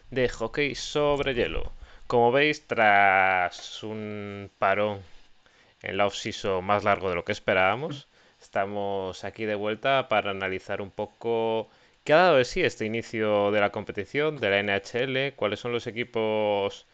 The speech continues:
que nos están sorprendiendo, para bien o para mal, que ya sabéis que siempre hay de todo.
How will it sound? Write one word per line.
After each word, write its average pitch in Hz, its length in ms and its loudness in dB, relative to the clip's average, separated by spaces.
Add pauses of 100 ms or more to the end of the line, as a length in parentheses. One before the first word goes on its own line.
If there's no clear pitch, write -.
(280)
que - 100 -6
nos - 120 -4
están 117 180 0
sorprendiendo, 107 920 0 (100)
para 87 200 2
bien 90 160 0
o 85 100 -4
para 85 180 -2
mal, 135 220 -4 (420)
que 87 380 -4
ya 92 80 -2
sabéis 92 340 -8
que 87 380 -4
siempre 92 560 -6
hay 98 140 -2
de 87 100 -6
todo. 127 400 -6